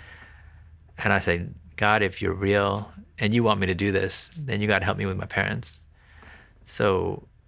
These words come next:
it was the next day, Tuesday morning, before they went to church, I mean, went to work. I went up to them and I said, "Look, can I talk to you guys before you guys head out?" And they said, "Sure, what's going on?"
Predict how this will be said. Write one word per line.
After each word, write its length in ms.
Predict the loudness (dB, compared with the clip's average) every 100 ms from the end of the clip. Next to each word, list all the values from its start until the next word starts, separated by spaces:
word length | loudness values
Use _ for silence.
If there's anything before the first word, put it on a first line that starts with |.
| _ 0
it 60 | 0
was 120 | 2
the 80 | 2
next 220 | 2 2
day, 140 | 0
Tuesday 340 | 2 0 2 0
morning, 460 | 2 0 -2 -8 -4
before 300 | -2 2 4
they 120 | 4
went 160 | 2 -2
to 80 | 0
church, 640 | 0 0 0 -4 -4 -8 -16 -20 -12 0
I 60 | 2
mean, 100 | 2
went 160 | 0
to 80 | 0
work. 400 | 2 2 0 -4 0
I 80 | 2
went 180 | 4
up 80 | 2
to 100 | 2
them 280 | 2 4 4
and 80 | 2
I 60 | 2
said, 220 | 2 2
"Look, 160 | 2
can 100 | 4
I 40 | 4
talk 200 | 4 2
to 80 | 2
you 40 |
guys 180 | 2 0
before 240 | -2 -2
you 60 | 0
guys 180 | 0 4
head 100 | 4
out?" 240 | 2 -2 _ _ _ -20 -20 -20 -20 -16
And 160 | -8 -4
they 80 | 0
said, 140 | 2
"Sure, 320 | 2 2 2
what's 140 | 0 2
going 180 | 2
on?" 460 | 2 0 -2 -6